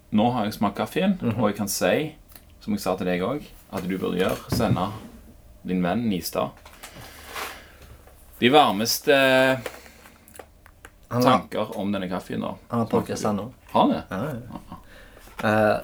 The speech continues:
Speaker 2: den vi har nå er da Colombia Excelso.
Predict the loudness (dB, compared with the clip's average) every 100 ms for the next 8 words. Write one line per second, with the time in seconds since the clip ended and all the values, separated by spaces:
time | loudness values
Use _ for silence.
0 | 2 4 4 4 6 6 6 6 6 4
1 | 0 2 4 4 2 2 -6 -6 0 0
2 | 0 -10 -12